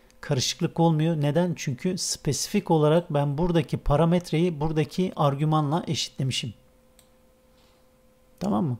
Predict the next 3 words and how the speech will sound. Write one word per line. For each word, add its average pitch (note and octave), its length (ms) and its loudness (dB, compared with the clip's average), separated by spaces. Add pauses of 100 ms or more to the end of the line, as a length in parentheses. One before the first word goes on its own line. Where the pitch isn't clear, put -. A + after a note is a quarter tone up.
(100)
Farkı D#3 360 -2
bu. C#3 140 0 (3500)
Evet, - 400 4